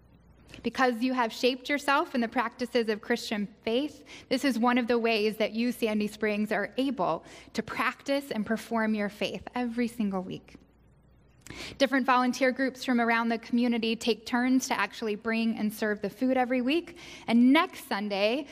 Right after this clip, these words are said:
it's our turn as Sandy Springs United Methodist Church to provide the food and to serve. It is a holiday weekend, as all of you know, in the midst of a holiday week.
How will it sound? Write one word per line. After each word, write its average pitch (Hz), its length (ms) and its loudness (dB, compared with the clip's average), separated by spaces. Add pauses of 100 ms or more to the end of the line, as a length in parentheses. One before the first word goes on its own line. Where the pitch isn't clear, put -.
(220)
it's 220 220 0
our 294 220 4
turn 240 420 0
as 220 160 -2
Sandy 226 320 0
Springs 226 480 0
United 208 340 0
Methodist 202 560 -2
Church - 380 0
to 220 100 -6
provide 208 400 0
the 226 100 -2
food 208 500 0
and 190 120 -2
to 196 120 -4
serve. 180 560 -2 (280)
It 240 80 2
is 240 160 6
a 254 60 4
holiday 240 440 2
weekend, 233 580 0
as 214 200 -2
all 208 160 0
of 214 120 -4
you 208 80 -2
know, 208 220 0
in 208 80 0
the 208 80 0
midst 202 320 -2
of 196 100 0
a 190 80 0
holiday 202 520 -2
week. 214 520 -4